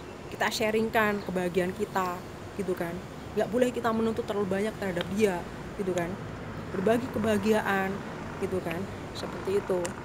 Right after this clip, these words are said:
Ya, jadi dengan begitu ya kalian akan merasa bahagia juga gitu loh.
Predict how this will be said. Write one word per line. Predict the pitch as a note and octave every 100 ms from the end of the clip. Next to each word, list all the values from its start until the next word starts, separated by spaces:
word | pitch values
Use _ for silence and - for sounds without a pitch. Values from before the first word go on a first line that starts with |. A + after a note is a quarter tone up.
| - - - -
Ya, | - - - F3+
jadi | B3+
dengan | D4 C#4+ C4+
begitu | C4 D4 - A3 G3+ - - - -
ya | F3+ F#3 -
kalian | D4 D#4 D#4
akan | C#4+
merasa | C4 A#3+ A3+
bahagia | G3+ G3 F#3+ F3+
juga | B3 G#3 F#3 - - -
gitu | F#3 F3
loh. | E3